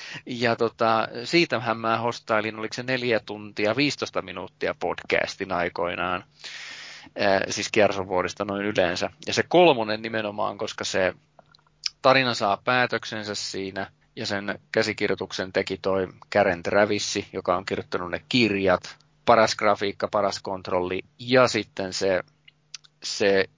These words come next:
jälleen kerran omalla tavallaan se laajensi sen monin peli sitä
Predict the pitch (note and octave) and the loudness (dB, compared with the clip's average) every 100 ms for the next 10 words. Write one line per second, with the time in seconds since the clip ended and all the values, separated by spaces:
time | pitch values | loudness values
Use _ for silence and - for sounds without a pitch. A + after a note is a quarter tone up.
0 | - G#2 B2 E3+ E3 D3 C3 C3+ B2+ A2 | 0 4 4 4 4 2 0 0 4 4
1 | A2+ A2 G#2+ G#2 G2+ G#2 A2+ B2+ A2 G2 | 4 4 2 2 -2 2 6 8 6 -2
2 | F#2+ G2 G2+ G#2+ G2+ F2+ E2 E2 D#2+ E2+ | -10 -12 -10 -10 -10 -12 -12 -12 -10 -6